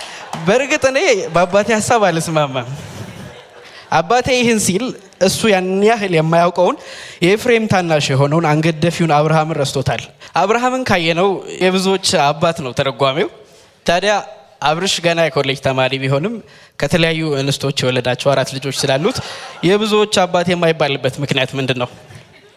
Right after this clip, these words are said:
ይህን ሀሳብ እዚህ ላነሳ የፈለግኩበት ምክንያት ሰሞኑን ፌስቡክ ላይ «ለልጆቻችሁ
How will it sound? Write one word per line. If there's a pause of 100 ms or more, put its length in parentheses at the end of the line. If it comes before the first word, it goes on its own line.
(180)
ይህን
ሀሳብ
እዚህ
ላነሳ
የፈለግኩበት
ምክንያት (640)
ሰሞኑን
ፌስቡክ
ላይ (200)
«ለልጆቻችሁ